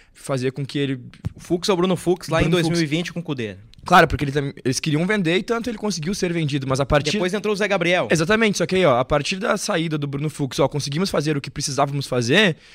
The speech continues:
Speaker 1: aí não, não, não se continua com o argumento de que, é, o Moledo tá fora só por causa daquilo. Entende? Tipo, pô, já vendemos o cara, o cara é o nosso melhor zagueiro, sempre foi.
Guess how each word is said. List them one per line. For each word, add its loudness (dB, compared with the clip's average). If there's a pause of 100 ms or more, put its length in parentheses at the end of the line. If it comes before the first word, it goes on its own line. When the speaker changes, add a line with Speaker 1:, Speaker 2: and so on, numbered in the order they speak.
(340)
Speaker 1:
aí 6
não, 0
não, -2
não 0
se -4
continua -2
com 0
o 6
argumento 0
de -2
que, 2 (440)
é, 4
o 6
Moledo 6
tá 0
fora 4
só -4
por -10
causa -4
daquilo. -4 (320)
Entende? -4
Tipo, -8
pô, -2 (220)
já 0
vendemos -6
o -16
cara, -2
o -4
cara -4
é -12
o -12
nosso -8
melhor -6
zagueiro, -2
sempre -4
foi. -2